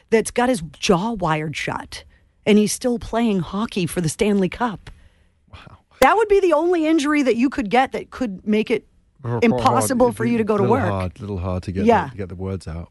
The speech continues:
Speaker 2: But, um, yeah, I went, when I went, you know, those hockey players, I mean, they, they get, they get stitched, uh, o-, off the ice. You know, they could come back with, like, uh, stitched up faces, broken noses, losing teeth. I mean, they, it's not, it's not a,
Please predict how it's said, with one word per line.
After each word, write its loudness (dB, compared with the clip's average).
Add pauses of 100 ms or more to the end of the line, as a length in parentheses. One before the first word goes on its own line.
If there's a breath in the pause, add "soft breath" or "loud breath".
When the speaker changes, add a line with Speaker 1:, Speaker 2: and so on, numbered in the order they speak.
Speaker 2:
But, -10
um, -4 (200)
yeah, 4
I 2
went, -2
when 0
I 0
went, -6
you -2
know, 0 (140)
those -2
hockey -4
players, -4
I -4
mean, 0
they, 0
they -6
get, -6 (140)
they -2
get -6 (440 soft breath)
stitched, -4 (420 soft breath)
uh, -2
o-, -6
off -4
the 0
ice. -2
You -6
know, 0
they -2
could -14
come -2
back -2
with, -4
like, -4
uh, -4 (320)
stitched -4
up -4
faces, -2 (460 soft breath)
broken 0
noses, 0
losing -2
teeth. -4
I -8
mean, -2
they, -2
it's -6
not, -4
it's -8
not 2
a, 0